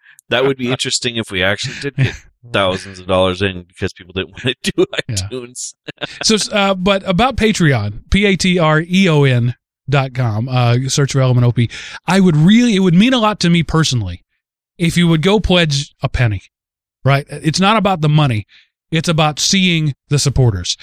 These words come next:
Speaker 2: I know that we have an audience of not hundreds, but thousands.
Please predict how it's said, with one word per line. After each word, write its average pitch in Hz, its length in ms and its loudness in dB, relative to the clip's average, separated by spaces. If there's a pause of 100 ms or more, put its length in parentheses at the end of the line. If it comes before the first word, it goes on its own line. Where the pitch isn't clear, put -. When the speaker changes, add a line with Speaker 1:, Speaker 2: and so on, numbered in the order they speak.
(200)
Speaker 2:
I 196 220 -2
know 190 280 4
that 160 140 2
we 160 140 4
have 151 160 2
an 139 60 2
audience 143 460 0
of 135 220 0
not 165 200 0
hundreds, 135 360 0
but 127 160 -2
thousands. 110 540 0